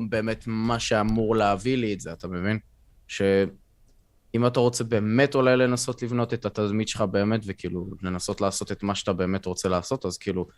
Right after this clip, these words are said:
פשוט תנסה לעשות את זה לרף קצת יותר פתוח ויותר גדול.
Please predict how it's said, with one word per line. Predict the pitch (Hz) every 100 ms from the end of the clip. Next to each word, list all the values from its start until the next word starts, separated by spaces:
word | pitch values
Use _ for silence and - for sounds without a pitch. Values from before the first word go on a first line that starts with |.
| _ _ _
פשוט | - 107
תנסה | 117 104 - 110
לעשות | 104 - -
את | 101
זה | 98
לרף | 98 98 101
קצת | - - 107
יותר | 101 - 107 101
פתוח | 101 - 101 101
ויותר | - 95
גדול. | 90 92 131